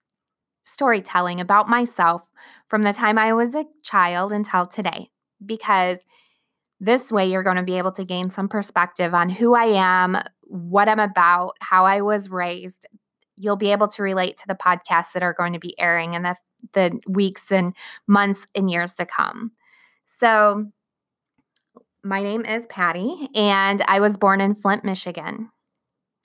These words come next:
I had amazing grandparents and parents, so I'm gonna start with them. My grandparents on my dad's side,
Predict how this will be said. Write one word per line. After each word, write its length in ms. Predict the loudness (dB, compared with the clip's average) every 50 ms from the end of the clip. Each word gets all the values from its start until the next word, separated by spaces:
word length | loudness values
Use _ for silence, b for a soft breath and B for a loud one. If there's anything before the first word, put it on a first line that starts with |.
| -20 -12 _ 0
I 380 | 4 4 6 6 4 2 0
had 340 | 0 0 2 2 2 2 0 -2
amazing 1000 | -4 -2 0 0 -2 -2 -2 -4 -4 -4 -4 -6 -6 -6 -6 -6 -4 -4 -6 -4
grandparents 800 | -2 0 0 0 0 -2 -4 -4 -2 0 0 0 0 -2 -4 -6
and 160 | -6 -8 -8
parents, 600 | -8 -6 -4 -2 -2 -2 -2 -2 -4 -6 -8 -8 -4
so 80 | -2 0
I'm 80 | 0
gonna 140 | 0 0 0
start 340 | -2 -2 0 0 0 0 0
with 140 | -2 -4 -4 -6 _ -4
them. 400 | 0 2 2 2 2 2 0 0 -2 B B B B B B B B B B 4
My 560 | 4 4 6 4 4 2 2 2 0 -2 -4 -2
grandparents 760 | 2 2 4 2 2 0 -4 -2 0 2 2 2 2 0 -4 -2 -2
on 120 | -2 0
my 420 | 0 -2 -2 -2 -4 -6 -8 -10 -14 _ _ _ _ _ _ _ _ 0
dad's 320 | 2 4 4 2 0 -2
side, 320 | 0 2 2 2 0 -4